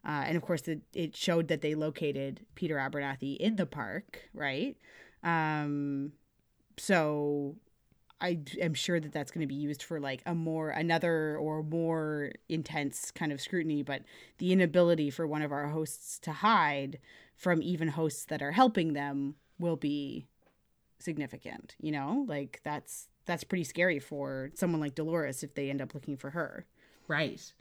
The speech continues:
Speaker 1: 'Cause
Speaker 2: And they know now that she is the instigator of the whole thing.
Speaker 1: That's right.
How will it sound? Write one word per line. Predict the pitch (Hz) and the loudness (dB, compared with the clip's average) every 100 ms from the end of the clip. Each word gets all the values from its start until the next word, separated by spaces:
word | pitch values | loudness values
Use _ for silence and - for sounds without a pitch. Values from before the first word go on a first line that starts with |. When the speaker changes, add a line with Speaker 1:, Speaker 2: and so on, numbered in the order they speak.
| - | -6
Speaker 1:
'Cause | 175 143 | -4 -2
Speaker 2:
And | 165 175 | 2 4
they | 180 | 6
know | 190 240 | 8 10
now | 240 170 147 151 | 8 8 6 4
that | 156 131 | 2 0
she | - 151 139 143 92 | 0 2 4 4 2
is | 131 143 147 147 - | 2 2 2 -2 2
the | 147 160 165 | 4 6 4
instigator | - 160 190 - 139 127 135 160 | 2 0 0 0 0 2 2 0
of | 139 | 0
the | 131 | -4
whole | 156 151 | -2 -2
thing. | 143 180 151 | -2 0 2
Speaker 1:
That's | 170 | 2
right. | 165 | 0